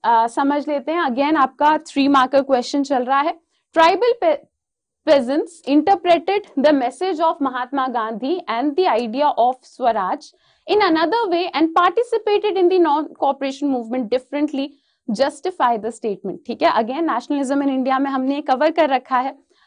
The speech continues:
आ, तो आपसे बोला जा रहा है कि जो ट्राइबल पेजेंट्स हैं, मतलब जो, आ, ट्राइब के लोग हैं, उन्होंने गांधी जी के मैसेज का कुछ और ही मतलब निकाल लिया और उन्होंने नॉन कोऑपरेशन मूवमेंट में कुछ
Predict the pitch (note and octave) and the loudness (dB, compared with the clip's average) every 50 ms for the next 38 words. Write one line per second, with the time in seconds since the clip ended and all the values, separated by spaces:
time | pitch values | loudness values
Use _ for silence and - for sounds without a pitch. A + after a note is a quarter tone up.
0 | _ - - A#3 A3+ A#3 A#3+ B3 F4+ E4+ E4+ F4 - - A#4 A#4 F#4+ F4 F4 F4 | _ 0 4 4 6 4 4 4 4 4 4 4 2 0 0 2 4 4 6 6
1 | F#4 G4 D4+ F4 D4+ C#4+ D4 D#4 F4 E4+ F4+ F4+ C#4 E4+ F#4 F4 E4 C#4+ C4 B3 | 4 4 6 4 4 6 4 4 4 4 2 2 4 2 0 0 2 4 4 6
2 | C#4 D4 C4+ G4+ G4+ G#4 - - C#4+ B3 B3+ B3 D4+ D#4 D#4 D4+ - A#3+ F#3 F3+ | 6 4 4 2 2 2 4 2 2 2 4 2 2 2 2 2 0 -6 -6 -6
3 | G3+ G#3 A3 B3 A#3+ A#3 A#3 C4+ D4 C#4+ - - _ _ _ _ - - G3+ G#3 | -6 -2 -2 -2 -2 0 -2 0 0 0 0 -2 _ _ _ _ 2 4 6 6
4 | G#3+ G#3 G#3+ - D4+ D4+ E4+ G#4 G#4 G4+ - - F#4+ G4 D4+ C#4 B3 A#3 - A3 | 6 2 2 2 4 6 6 6 4 4 4 0 2 2 4 2 2 2 0 -4
5 | E3+ - _ _ _ _ - C#4 D4+ D4 E4 F4+ G4 A4+ B4+ A#4+ D#4+ F4+ C4+ C4+ | -10 -10 _ _ _ _ 4 6 6 8 8 6 4 4 2 2 2 2 4 4
6 | D4 D#4 D#4+ F#4 G#4 G#4+ G#4+ G#4+ G#4 G#4+ A4 G#4 D#4+ C#4+ C#4+ - - F4 E4+ E4 | 4 4 4 4 4 4 4 2 4 2 2 2 2 0 0 -2 -2 -2 -2 2
7 | - G4 G#4 G#4+ - G#4+ A4+ A4 - - _ - C#4 E4 G4 G#4+ G#4+ A4+ A#4+ A4+ | 2 2 2 4 2 0 0 0 -4 -2 _ 6 8 8 8 6 6 2 2 2
8 | F#4+ - D#4+ D#4+ D#4+ D4 D4+ C#4+ C#4 C#4+ B3 G#3+ G#3+ A3+ A3 A#3 A#3+ C4+ - _ | 2 2 4 4 6 6 6 4 4 4 4 4 4 2 2 2 0 0 0 _
9 | _ _ _ _ - C4+ E4 F4+ - - D4 D4+ D#4 D#4+ F#4 G#4+ G#4+ G#4 A4 C5 | _ _ _ _ 4 4 4 4 4 4 4 6 6 6 6 4 2 -2 -6 -8
10 | _ _ _ _ - C4 C#4 D#4+ F4 A4 B4 B4+ B4 A4 G4+ F#4+ F4+ G4 F#4+ F#4 | _ _ _ _ -2 0 2 6 6 6 4 4 4 6 6 6 6 4 0 0
11 | F#4 F4+ F#4 F4+ E4 D#4 D#4 D4 C4 C#4+ D#4+ D#4+ D4+ E4 E4+ G#4 - - A4+ A#4 | 2 2 4 4 4 4 4 2 2 2 2 2 2 2 2 0 4 2 2 2
12 | - | 2